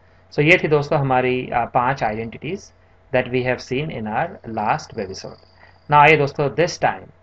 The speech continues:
we are going to take a look at some of the newer identities। Uh, again दोस्तों, we are saying this is the recap क्योंकि आपने these you have done in your last classes, earlier classes। So आइडेंटिटी सिक्स दोस्तों है, अभी instead of doing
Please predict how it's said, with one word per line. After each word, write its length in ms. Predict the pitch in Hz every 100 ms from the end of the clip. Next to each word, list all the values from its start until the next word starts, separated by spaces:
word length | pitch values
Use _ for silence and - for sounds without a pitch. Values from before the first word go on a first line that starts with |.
| - - - -
we 120 | 135
are 60 | 131
going 120 | 131
to 100 | 127 _
take 180 | 135 -
a 40 |
look 260 | 117 113 -
at 180 | 160 - - _
some 300 | - - 135
of 180 | 131 110
the 200 | 135 196 - - - - _ _ _ -
newer 380 | 131 156 165 127
identities। 720 | 95 95 98 - - - - _ _ _ _ - _
Uh, 200 | 143 139 143
again 240 | 139 160
दोस्तों, 260 | 135 147 127 127
we 100 | 127
are 60 |
saying 260 | - 147 143
this 140 | 131
is 60 | 131
the 120 | 120
recap 340 | 127 135 131 -
क्योंकि 260 | 113 165
आपने 320 | 143 110 127 139 - 107
these 320 | 120 117 -
you 100 | 113
have 200 | 113 107
done 240 | 113 131 147
in 120 | 110
your 120 | 131
last 320 | 104 101 -
classes, 480 | 101 - - - - _ _ _ -
earlier 240 | 123 117 113
classes। 520 | 101 - - - - _ _ _ _
So 100 | 170
आइडेंटिटी 400 | 160 185 190 175
सिक्स 240 | 160 165
दोस्तों 320 | 123 113 - 110
है, 180 | 110 - _ - - _ -
अभी 260 | 143 180 185
instead 240 | 156 180 170
of 120 | 151 143
doing 320 | 147 147